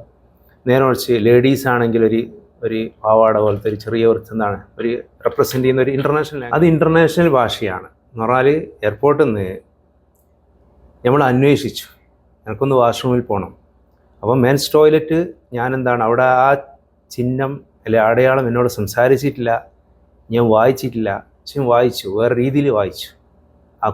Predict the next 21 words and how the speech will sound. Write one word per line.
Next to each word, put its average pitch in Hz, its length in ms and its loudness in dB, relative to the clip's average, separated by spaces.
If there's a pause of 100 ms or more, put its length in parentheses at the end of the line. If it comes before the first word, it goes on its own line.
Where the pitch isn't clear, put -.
കോഡ് 120 280 4
ഭാഷയിലൂടെ, 98 420 -2
ആ 98 140 -6
ചിഹ്നത്തിലൂടെ, 113 580 -2 (380)
ആ 110 80 2 (120)
ഐക്കൺ 139 300 0
എനിക്ക് 117 260 -6
മനസ്സിലായി. 95 420 -8 (880)
അത് 156 180 0
തെറ്റാത്തൊരു 175 540 2
വായനയായിരുന്നു, 107 580 -2 (240)
വളരെ 127 240 -4 (100)
കറക്റ്റ് 123 340 0
റീഡിംഗ് 127 340 2
ആയിരുന്നു. 92 280 -6
തെറ്റിയാൽ 147 320 -2 (100)
വലിയ 143 240 -2 (120)
പ്രശ്നങ്ങളും 135 580 -4
അബദ്ധങ്ങളും 131 500 -2
സംഭവിക്കുന്ന 123 440 -2
വായനയാണത്. 123 580 0